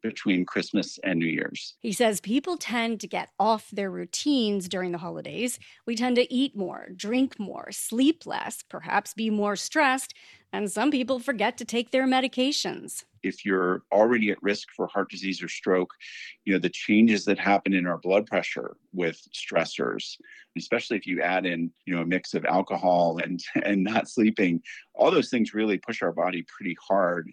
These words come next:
Speaker 2: And in the midst of celebrating holidays, people may miss the warning signs of a heart attack.
Speaker 1: Heavy, heavy pressure in the chest, uh, that's new or unexpe-, unexpected. Um,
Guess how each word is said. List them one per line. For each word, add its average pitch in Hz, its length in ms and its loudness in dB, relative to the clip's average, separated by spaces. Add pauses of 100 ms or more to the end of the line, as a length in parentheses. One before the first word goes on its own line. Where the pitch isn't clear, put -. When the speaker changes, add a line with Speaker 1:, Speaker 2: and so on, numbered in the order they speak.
(140)
Speaker 2:
And 233 200 2
in 247 140 4
the 240 100 4
midst 247 380 2
of 339 100 0
celebrating 240 600 2
holidays, 208 640 0
people 226 360 -8
may 240 260 0
miss 240 420 0
the 254 160 -6
warning 262 480 0
signs 165 480 -6
of 220 140 -2
a 226 60 2
heart 208 200 -2
attack. - 540 -10 (160)
Speaker 1:
Heavy, 120 520 4
heavy 104 360 0
pressure 101 420 -2
in 95 80 0
the 95 100 -4
chest, - 600 -6 (400)
uh, 95 240 2
that's 90 320 -4
new 101 220 0
or 90 380 -2
unexpe-, - 560 -6
unexpected. 95 720 2 (460)
Um, 90 280 2